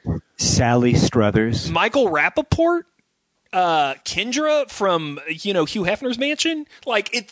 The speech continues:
Speaker 2: it's just super bizarre, the amount of people who have done this. And some of them are, like,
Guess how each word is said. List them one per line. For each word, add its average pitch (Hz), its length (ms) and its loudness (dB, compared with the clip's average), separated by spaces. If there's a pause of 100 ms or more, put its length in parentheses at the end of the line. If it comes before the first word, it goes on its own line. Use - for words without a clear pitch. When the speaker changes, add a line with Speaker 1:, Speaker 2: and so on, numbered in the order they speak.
Speaker 2:
it's 208 220 -4
just - 580 -2
super 127 420 -4
bizarre, 110 520 -10 (100)
the 156 180 2
amount 139 280 0
of 117 100 -12
people 120 380 -6
who 127 200 -2
have 123 220 0
done 120 220 -4
this. 117 220 -4
And 151 160 -2
some 220 180 2
of 339 120 -2
them 190 180 2
are, 127 100 4
like, 120 400 -6